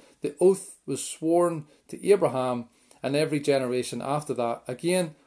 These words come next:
all because of Abraham and his obedient faith. So a good way of looking at this call to the Israelites,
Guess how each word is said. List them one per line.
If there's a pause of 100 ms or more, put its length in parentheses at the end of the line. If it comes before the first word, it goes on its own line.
(200)
all
because
of
Abraham (240)
and
his
obedient
faith. (280)
So
a
good
way
of
looking
at
this
call (200)
to
the
Israelites,